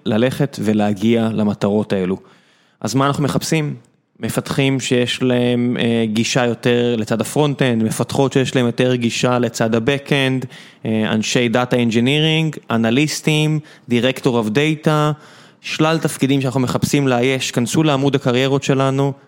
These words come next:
תגישו אם אתם חושבים שאתם מתאימים, בהתאם למה שקראתם, אם בא לכם בכלל לעבוד איתנו, אנחנו מאוד נשמח. ועכשיו, בחזרה לפרק עם אור שלזינגר.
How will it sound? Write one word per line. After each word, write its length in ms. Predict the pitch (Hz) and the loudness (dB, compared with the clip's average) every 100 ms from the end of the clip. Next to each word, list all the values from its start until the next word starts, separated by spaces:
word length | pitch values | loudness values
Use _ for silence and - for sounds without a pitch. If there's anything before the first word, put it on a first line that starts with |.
| _ | _
תגישו 420 | 123 110 139 - 143 | -4 0 0 2 0
אם 100 | 123 | 2
אתם 140 | 123 | -2
חושבים 220 | 123 131 | 0 -2
שאתם 160 | - 127 | 0 -2
מתאימים, 500 | 113 123 139 151 120 | 2 2 2 0 -2
בהתאם 260 | 113 120 | 0 0
למה 140 | 120 120 | 0 0
שקראתם, 600 | 123 120 127 143 143 120 | -2 0 0 0 -2 0
אם 100 | 117 120 | 0 2
בא 120 | 127 | 0
לכם 220 | 123 123 | 0 0
בכלל 220 | 113 117 | 0 0
לעבוד 300 | 113 110 147 | 0 0 0
איתנו, 400 | 151 156 147 135 - | 2 0 0 -2 -6
אנחנו 320 | 117 131 135 | -4 -2 0
מאוד 180 | 117 117 | 0 0
נשמח. 420 | 110 147 143 - - - - - | -2 -2 -2 -4 -16 -20 -20 -6
ועכשיו, 400 | 113 110 156 143 131 - - - 117 | -4 0 0 0 -4 -14 -20 -6 -4
בחזרה 400 | - 117 131 143 | 0 0 2 2
לפרק 440 | 139 143 135 127 | 0 0 0 0
עם 80 | 123 | 0
אור 140 | 123 | 0
שלזינגר. 460 | - 127 123 110 | 0 0 0 0